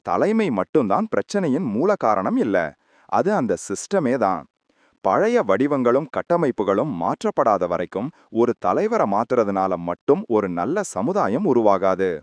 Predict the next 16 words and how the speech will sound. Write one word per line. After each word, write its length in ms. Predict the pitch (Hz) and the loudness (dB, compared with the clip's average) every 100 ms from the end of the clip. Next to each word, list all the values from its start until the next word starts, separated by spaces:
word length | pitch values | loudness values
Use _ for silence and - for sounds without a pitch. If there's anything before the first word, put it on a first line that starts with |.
| _ _ _ _ _ - | _ _ _ _ _ -10
உண்மையான 600 | 92 120 196 196 180 220 | -4 -2 -2 -2 -2 -2
மாற்றத்தை 460 | 123 117 - 135 117 | -2 -2 -4 -4 -4
கொண்டு 260 | - 101 107 | -4 0 0
வர 280 | 95 90 165 _ - | 2 0 -2 _ -18
சிஸ்டம்கள் 720 | - 147 - 247 220 185 87 | -8 -8 -4 -2 0 -2 -2
எப்படி 380 | 90 - 208 | -4 -2 -2
வேலை 300 | 107 101 196 202 | 0 0 0 -2
செய்யுதுன்னு 400 | 123 101 87 113 | -2 -2 -2 -4
நீங்க 240 | 185 120 90 | -2 -2 -2
முதல்ல 380 | 87 101 95 208 | -2 0 0 0
புரிஞ்சுக்கணும். 600 | 196 147 110 98 95 87 - _ _ _ _ - | 0 0 -2 -2 -2 -4 -8 _ _ _ _ -4
ஒவ்வொரு 460 | 92 139 202 233 175 | 2 2 4 2 2
சிஸ்டமும் 540 | 101 - 110 95 127 | -4 -2 0 0 -4
மூணு 420 | - 92 139 226 151 | -6 -4 -2 -2 -2
முக்கியமான 600 | 101 - 208 160 113 214 | -4 -6 -4 -2 -2 -2
பாகங்களை 500 | 110 110 135 101 107 | 0 0 0 -2 -2